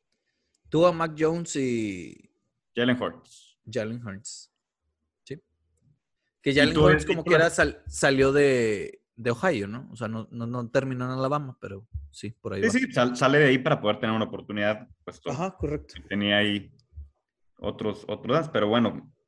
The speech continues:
Speaker 2: estuvieron en el mi-, en un mismo momento en Alabama,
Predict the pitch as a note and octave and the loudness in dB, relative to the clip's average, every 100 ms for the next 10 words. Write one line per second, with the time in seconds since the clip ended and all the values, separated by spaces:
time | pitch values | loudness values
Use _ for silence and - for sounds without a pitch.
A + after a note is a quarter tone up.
0 | _ _ _ - - A#2 - A2 A2+ A#2+ | _ _ _ -20 -8 -6 0 2 4 4
1 | B2+ A#2 G#2+ A#2 A2+ A2+ A#2 B2 A#2+ A#2+ | 4 2 2 -2 -2 -2 2 2 2 0
2 | A2+ G2+ G#2+ G#2 G#2+ F#2 F2 F#2 G#3 - | -2 -2 -4 -6 -6 -6 -4 -4 -6 -6